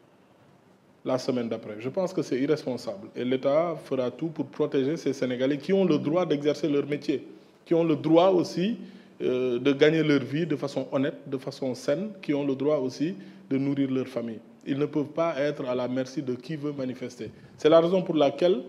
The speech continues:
si on relie la Constitution du Sénégal à l'article dix, on parle du droit de manifester, qui est un principe, une manifestation pacifique, deuxième chose. Troisième chose,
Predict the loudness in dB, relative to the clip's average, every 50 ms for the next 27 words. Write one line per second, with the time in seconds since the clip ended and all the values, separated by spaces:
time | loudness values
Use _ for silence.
0 | -12 -16 -20 -20 -20 -20 _ _ _ -20 -20 _ _ _ _ _ _ -14 -4 0
1 | 2 4 6 6 6 6 6 6 6 6 6 6 4 2 -2 -2 -4 -6 -8 -8
2 | -6 -4 -2 -2 -2 -2 -2 -2 -2 0 2 2 0 0 0 0 2 2 2 2
3 | 2 -2 -4 -4 -4 -4 -4 -6 -8 -8 -8 -8 -6 -4 -4 -2 0 2 2 2
4 | 2 0 -2 -2 -2 0 2 2 4 4 2 0 -2 -2 -2 -2 -4 -4 -4 -4
5 | -6 -6 -6 -8 -12 -12 -12 -12 -16 -20 -20 _ _ _ _ _ -2 2 2 2
6 | 2 2 0 -2 0 0 0 0 0 0 -2 -2 -4 -6 -6 -10 -14 -20 -20 -20
7 | -20 -20 -20 -20 -20 _ _ _ _ _ _ _ _ _ _ _ _ _ _ _
8 | _ _ _ _ _ _ _ _ _ _ _ _ _ _ -4 -2 2 2 2 2
9 | 2 0 -2 -4 -2 0 0 0 2 0 -2 -2 -2 -2 -2 -2 -4 -4 -6 -8
10 | -8 -4 0 0 0 2 0 -2 -2 -2 -2 -2 -2 0 2 2 4 4 4 2
11 | 0 2 4 4 4 4 4 0